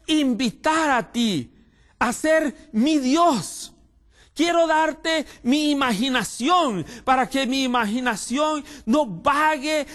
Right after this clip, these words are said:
en cosas de que van a destruir mi mente, que van a destruir mi cuerpo. Quiero saber escoger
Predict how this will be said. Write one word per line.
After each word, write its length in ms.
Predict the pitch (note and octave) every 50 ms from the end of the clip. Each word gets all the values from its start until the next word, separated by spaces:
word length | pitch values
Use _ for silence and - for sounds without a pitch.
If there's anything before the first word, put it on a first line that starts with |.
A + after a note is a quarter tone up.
| D#4 - -
en 240 | C4 C4 B3 A3+
cosas 580 | - - D4 D4+ D4+ C4 - D4 D4 C#4+ A#3+ A3
de 140 | C4+ A#3+ -
que 100 | A#3 A3+
van 220 | A#3+ C4+ C#4+ C#4+
a 80 | C#4+ C4+
destruir 560 | C4+ C4 - - - G#3 G3+ B3 C#4 C#4 B3
mi 160 | B3 A#3+ A3+
mente, 520 | F#3+ G3+ C4+ D#4+ D#4 C4+ A#3 - - F#3+ F#3
que 120 | F#3 F#3
van 180 | G3+ B3 C#4 D4
a 80 | D4
destruir 480 | C4+ B3 - - - G#3+ A3+ B3 C4 B3
mi 160 | A#3 A#3 G3+
cuerpo. 640 | - _ - G#3+ B3+ A#3+ G#3+ E3 - - C#3 B2 - _ _ _ _ _ _ _ _ _ _ _ _ _ _ _ _ _ _ _ _ _
Quiero 600 | - D4 E4+ E4+ D#4+ D4+ D4 C#4+ C4 - - - _ _ _ _ _ _ _ _ _ _ _ _ -
saber 400 | - - F#3 A3+ C4 D#4 D#4 D#4
escoger 880 | D#4 C4 - - - - A#3+ F3+ C#3 - C#4+ D4+ D4 C4+ A#3 F#3+ D3